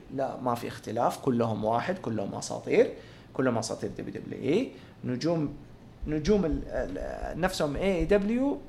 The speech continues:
ما كان لهم دور للأسف في العرض، زي لما إيدج يقفل لك العرض ودانيال براين وكريستيان. لو كنت تبغى تبني على نجوم عرضك، كان على طول دعستها في النهاية، كان سويت شيء شوك، كان سويت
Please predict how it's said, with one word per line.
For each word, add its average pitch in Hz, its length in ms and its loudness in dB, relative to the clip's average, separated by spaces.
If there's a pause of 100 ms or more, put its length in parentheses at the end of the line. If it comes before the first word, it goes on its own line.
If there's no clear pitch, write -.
(460)
ما 143 180 6
كان 165 240 6
لهم 143 240 4
دور 120 240 4
للأسف - 540 0
في - 60 -4
العرض، 127 320 6 (300)
زي 147 280 6
لما 113 400 0 (300)
إيدج 143 240 6
يقفل 123 360 0
لك 117 160 -2
العرض 160 280 6 (640)
ودانيال 131 340 2
براين 127 420 4 (100)
وكريستيان. - 520 -6 (140)
لو 104 100 -2
كنت 147 300 -2
تبغى 143 180 0
تبني 156 280 2
على 127 220 0
نجوم 135 340 0
عرضك، 175 440 2
كان 127 200 0
على 123 220 2
طول 196 260 4
دعستها 143 520 6
في - 100 -6
النهاية، 117 540 -2 (560)
كان 131 120 0
سويت 170 400 10
شيء 165 380 6
شوك، - 540 4 (420)
كان 117 140 0
سويت 135 460 10